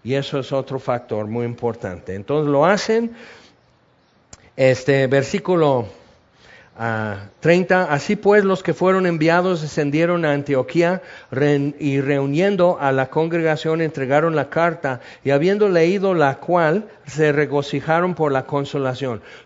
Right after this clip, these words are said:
Trajo ánimo y gozo, confirmó a la gente en convicciones y en su actividad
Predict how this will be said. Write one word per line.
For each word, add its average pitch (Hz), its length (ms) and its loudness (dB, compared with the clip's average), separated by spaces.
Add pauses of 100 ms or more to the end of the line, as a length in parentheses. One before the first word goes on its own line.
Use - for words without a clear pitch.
Trajo 190 500 2
ánimo 190 540 2
y 151 100 -2
gozo, 139 640 0 (220)
confirmó 165 960 2
a 160 100 0
la 151 120 2
gente 190 440 -2
en 180 140 -2
convicciones 175 920 0
y 151 80 0
en 143 100 -2
su 147 180 0
actividad 143 680 2